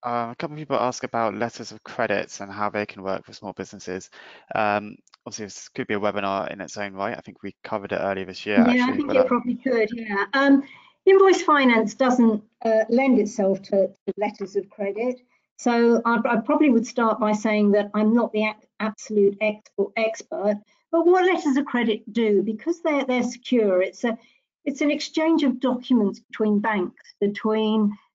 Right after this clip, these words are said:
Speaker 2: the, um, customer's bank and yours. So providing everything goes well, there should be a, a guarantee that you will get paid. But the documentation against the goods all has to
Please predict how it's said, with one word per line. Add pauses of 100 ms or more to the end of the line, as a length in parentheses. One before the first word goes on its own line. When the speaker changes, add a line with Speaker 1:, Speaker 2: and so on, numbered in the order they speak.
(100)
Speaker 2:
the, (100)
um, (240)
customer's
bank
and
yours.
So
providing
everything
goes
well, (340)
there
should
be
a,
a
guarantee
that
you
will
get
paid. (500)
But
the
documentation
against
the
goods (120)
all
has (200)
to